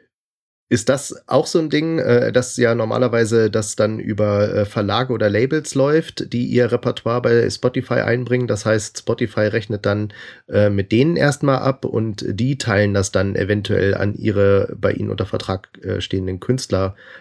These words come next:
aus. Und, äh, da haben ja schon etliche Leute vorgerechnet, wie viel dann bei ihnen am Ende des Monats ankommt.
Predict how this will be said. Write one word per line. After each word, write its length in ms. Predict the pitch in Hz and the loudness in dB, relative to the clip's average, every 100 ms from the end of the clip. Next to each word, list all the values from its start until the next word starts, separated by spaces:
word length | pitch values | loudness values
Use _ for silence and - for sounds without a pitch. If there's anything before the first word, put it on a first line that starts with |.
| - | -8
aus. 400 | 92 101 123 - | 0 2 2 -4
Und, 420 | - 101 98 - | -2 -2 -2 -4
äh, 200 | - 101 | 2 2
da 160 | 101 98 | 4 0
haben 140 | 113 | 0
ja 60 | 107 | 0
schon 180 | - 101 | 0 0
etliche 500 | 107 107 98 101 98 | 0 0 0 2 4
Leute 300 | 98 104 101 | 2 2 2
vorgerechnet, 720 | 117 117 98 90 - 87 - | 2 2 2 -2 -2 -4 -2
wie 80 | 92 | -6
viel 200 | - 92 | -2 0
dann 200 | 90 90 | 0 0
bei 100 | 90 | -2
ihnen 340 | 98 95 92 - - - - | -2 -4 -6 -10 -20 -20 -6
am 180 | 95 | -4
Ende 200 | - 95 101 | -2 -4 -4
des 180 | - | -6
Monats 340 | 95 95 90 - | -4 -2 -4 -4
ankommt. 580 | 110 117 - 101 131 | -8 -6 -6 -6 -8